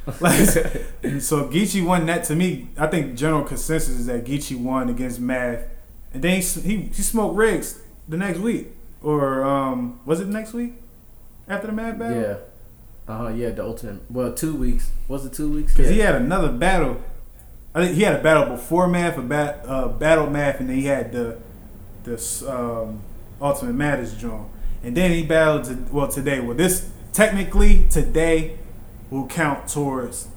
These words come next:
Speaker 1: the next month's Power Rankings. But Geechee was basically top dog. He was on two big cards. And right now, he's in a tournament where he made it to the next round.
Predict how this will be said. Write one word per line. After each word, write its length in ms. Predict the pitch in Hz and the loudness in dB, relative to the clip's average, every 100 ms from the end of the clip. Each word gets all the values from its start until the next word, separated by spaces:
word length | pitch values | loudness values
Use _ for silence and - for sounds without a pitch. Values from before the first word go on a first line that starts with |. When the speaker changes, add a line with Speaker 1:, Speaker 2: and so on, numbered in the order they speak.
| - | -10
Speaker 1:
the 100 | 127 | -4
next 460 | 147 151 - - 131 - | -2 -2 -4 -10 -10 -10
month's 380 | 139 131 120 - | -6 -6 -6 -10
Power 500 | - 131 120 117 113 | -10 -6 -6 -6 -6
Rankings. 300 | 107 - - - | 0 2 2 0
But 280 | 113 113 - - - - - - - - - - - - - - | -4 -6 -10 -12 -14 -14 -10 -8 -8 -12 -18 -18 -18 -18 -16 -12
Geechee 380 | 143 180 180 180 | -4 -2 0 2
was 120 | 170 | 2
basically 440 | 147 180 185 147 139 | 2 2 2 -2 -2
top 360 | 175 160 139 | 4 4 4
dog. 380 | 151 160 156 156 - - - - - - - - - - - - - - - - - - - - | 4 4 4 0 -8 -14 -16 -16 -18 -16 -16 -16 -16 -18 -18 -16 -14 -14 -16 -16 -18 -16 -10 0
He 100 | 151 | 0
was 120 | 147 | 2
on 140 | 139 | -2
two 240 | - 165 151 | 0 2 2
big 200 | 156 156 | 2 0
cards. 600 | 156 156 151 147 143 - - - - - - - - - | 2 4 6 4 0 -2 -6 -10 -14 -16 -14 -14 -14 -8
And 520 | 135 131 127 123 123 | -4 -2 0 2 4
right 180 | 147 147 | 4 4
now, 220 | 147 143 | 2 2
he's 140 | 135 143 | 0 -2
in 100 | 135 | -2
a 60 | 120 | -2
tournament 440 | 151 147 143 131 | 0 0 0 -2
where 100 | 135 | -2
he 80 | 139 | -2
made 220 | 139 135 | -2 -2
it 120 | 127 | -4
to 100 | - | -6
the 100 | 127 | -6
next 320 | 123 131 120 127 | -4 -4 -6 -6
round. 340 | 127 123 | -4 -4